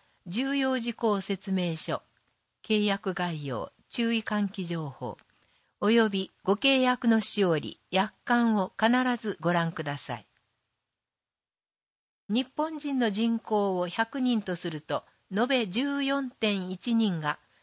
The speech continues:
がんや糖尿病などの生活習慣病にかかっ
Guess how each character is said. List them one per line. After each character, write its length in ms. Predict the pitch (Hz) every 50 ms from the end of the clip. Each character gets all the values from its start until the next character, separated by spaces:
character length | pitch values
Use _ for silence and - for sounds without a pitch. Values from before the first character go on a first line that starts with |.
| _ _ _
が 140 | - - 233
ん 140 | 277 285 269
や 140 | 247 202 180
糖 260 | - 226 247 254 262
尿 280 | 254 254 247 247 240 226
病 220 | 240 233 233 220
な 140 | 208 196 190
ど 120 | 180 170
の 200 | 160 151 156 - -
生 280 | - - 254 269 277
活 300 | - - 277 269 - 262
習 220 | 240 - 254 247 240
慣 340 | 240 - 226 226 214 214
病 200 | 208 196 185 175
に 80 | 160 147
か 140 | - 143 147
か 120 | - 147
っ 60 | 139